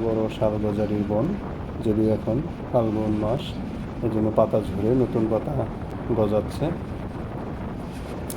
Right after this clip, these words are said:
এই জন্য বনটা ফাঁকা ফাঁকা লাগছে। এই দেখুন, অনেক বড় বন, দেখতেও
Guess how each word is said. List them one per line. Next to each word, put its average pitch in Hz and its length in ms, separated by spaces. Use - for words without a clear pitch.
এই 117 100
জন্য 110 180
বনটা 113 320
ফাঁকা 113 260
ফাঁকা 107 260
লাগছে। - 280
এই 127 80
দেখুন, 123 300
অনেক 117 240
বড় 110 180
বন, 120 140
দেখতেও 117 320